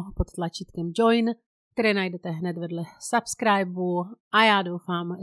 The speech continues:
že se vám výhody budou líbit. Tak jo, užívejte léta, doufám, že máte v plánu i nějakou krásnou dovolenou,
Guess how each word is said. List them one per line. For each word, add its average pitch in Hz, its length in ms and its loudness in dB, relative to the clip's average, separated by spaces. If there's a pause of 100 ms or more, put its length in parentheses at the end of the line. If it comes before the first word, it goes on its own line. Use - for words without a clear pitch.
že 175 60 -4
se - 140 -10
vám 160 180 -6
výhody 156 240 -8
budou 151 340 -8 (240)
líbit. 160 320 -2 (420)
Tak - 180 -12
jo, 202 360 0 (100)
užívejte 208 680 -2
léta, 180 520 -2 (420)
doufám, 208 440 2
že 196 80 0
máte 185 220 -2
v - 100 -20
plánu 180 300 -2
i 185 60 -6
nějakou 175 480 -6 (200)
krásnou 185 600 -4
dovolenou, 180 640 0